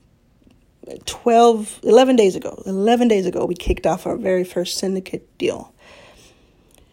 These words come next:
where we are investing in a company. And instead of us just behind the scenes writing a check or sending a wire,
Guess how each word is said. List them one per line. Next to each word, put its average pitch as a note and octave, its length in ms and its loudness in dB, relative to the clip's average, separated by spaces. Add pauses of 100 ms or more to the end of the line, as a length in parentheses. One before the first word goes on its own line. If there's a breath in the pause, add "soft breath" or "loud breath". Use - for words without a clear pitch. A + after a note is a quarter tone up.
(160 soft breath)
where F3+ 280 4
we G#3 240 2
are F#3 360 -2 (140)
investing F#3 460 -4
in A#3+ 100 -2
a B3 60 -6
company. F#3+ 500 -8 (920 loud breath)
And G3 120 2
instead F#3+ 220 0
of G#3 100 0
us F#3+ 160 -2
just F#3 240 -6
behind F3+ 260 -4
the G#3+ 40 -6
scenes F3+ 460 -6 (340 loud breath)
writing F3 220 -6
a F3+ 60 -6
check G3 420 -4
or E3 140 -14
sending F#3 240 -4
a F#3 60 -2
wire, F3 500 -4